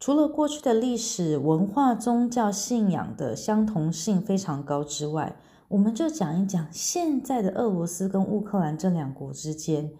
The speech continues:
已经有许多人的家庭、亲戚、朋友分别各居于两个地方。所以这个已经不是所谓的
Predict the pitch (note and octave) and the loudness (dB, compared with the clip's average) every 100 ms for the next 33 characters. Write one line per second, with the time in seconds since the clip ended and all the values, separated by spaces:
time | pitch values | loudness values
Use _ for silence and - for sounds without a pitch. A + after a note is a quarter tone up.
0 | - _ - A3 - E4 C#4 C4 - F3 | -20 _ -4 -2 0 2 2 0 0 0
1 | F#3+ G3 F3+ D#3 - - A3 G#3+ - D#4 | 0 0 2 0 -2 0 0 2 2 4
2 | D#4+ - F#3+ D#3+ D#3+ - - - D#4 D#4 | 2 0 0 0 -2 -6 -8 0 2 2
3 | D#4 - D4+ G3 - - _ - F3 E3 | 0 0 0 0 -2 -12 _ 0 2 4
4 | G3 F#3 - - E4 E4+ D#4 E3+ E3 - | 2 2 -2 -2 0 0 2 0 0 2
5 | A3+ G#3+ F3+ F3 C#3+ C#3 C#3+ D3 - C3+ | 2 2 0 -2 -2 -8 -6 -6 -6 -6
6 | D#3 C#3+ A#2+ - - - _ _ _ - | -6 -6 -8 -10 -12 -20 _ _ _ -12
7 | - C#4+ D4+ - D4 B3 - D#3+ G#3+ B3+ | 0 4 4 2 0 2 2 0 0 0
8 | A#3 F3 F3+ A#3 A3 - C3+ D#3 G3 F#3+ | 0 -4 -4 -6 -6 -4 -2 0 -2 -2
9 | C3 - | -4 -8